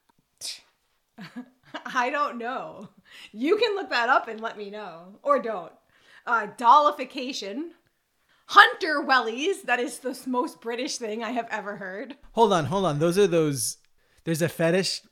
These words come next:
Speaker 2: around those, those galoshes?
Speaker 1: Yes.
Speaker 2: You mean the ones that were really popular here,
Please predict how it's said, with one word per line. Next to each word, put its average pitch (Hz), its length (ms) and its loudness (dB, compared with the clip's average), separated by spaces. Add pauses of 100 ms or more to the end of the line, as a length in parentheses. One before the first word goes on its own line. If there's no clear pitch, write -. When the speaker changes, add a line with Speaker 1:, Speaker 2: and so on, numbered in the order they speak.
(180)
Speaker 2:
around 147 420 0
those, 131 560 -2
those 127 400 -2
galoshes? 131 1080 -2
Speaker 1:
Yes. 202 280 -10 (360)
Speaker 2:
You 180 100 2
mean 175 80 2
the 175 100 4
ones 180 340 2
that 165 180 0
were 156 120 0
really 151 320 2
popular 147 540 -2
here, 135 540 -2